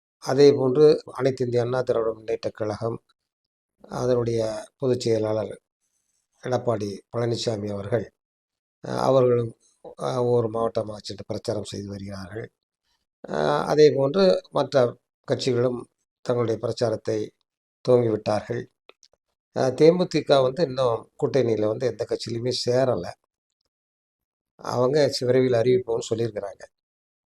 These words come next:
அஹ், சில ஊடகங்கள்ல என்ன செய்தி வச்சிருக்காங்கன்னா, விஜயோட அவர் சேர போறாருன்னு இருக்காங்க. நான் தயவு செய்து, நான் தேமுகவினுடைய தலைவர் பிரேமலதா விஜயகாந்த் அவர்களுக்கு வந்து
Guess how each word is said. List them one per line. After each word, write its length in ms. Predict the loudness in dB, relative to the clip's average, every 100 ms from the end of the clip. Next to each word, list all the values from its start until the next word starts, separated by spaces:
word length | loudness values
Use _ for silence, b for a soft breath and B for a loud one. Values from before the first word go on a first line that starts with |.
| _
அஹ், 120 | -8 -4
சில 220 | 4 6 8 8 4 0
ஊடகங்கள்ல 540 | 0 4 4 0 -12
என்ன 140 | -10
செய்தி 220 | -6 -4 -4
வச்சிருக்காங்கன்னா, 580 | -6 -8 -6 -4 -4 -6 -6
விஜயோட 420 | -4 2 4 4 2
அவர் 140 | 0
சேர 300 | -2 -6 -6 -8
போறாருன்னு 260 | -10 -12
இருக்காங்க. 360 | -14 -20 -20 -20 _ _ _ _ _ _ _ _ _ _ _ -6
நான் 160 | -4
தயவு 300 | 2 4 6
செய்து, 480 | 2 2 4 4 4 2 0 _ -6
நான் 260 | -2 0 0 -2 -4 0
தேமுகவினுடைய 1080 | 2 4 0 2 4 4 4 0 -2 -2 -2 -4 -12 _ _ _ _ _
தலைவர் 420 | 4 6 6 4 0 _ _ _ _ _ _ _ _ _ _ _ _ _ _ _ _
பிரேமலதா 540 | 4 6 6 6 4 4
விஜயகாந்த் 480 | 2 0 0 0 0
அவர்களுக்கு 440 | 0 0 -4 -6 -8
வந்து 240 | -4 -4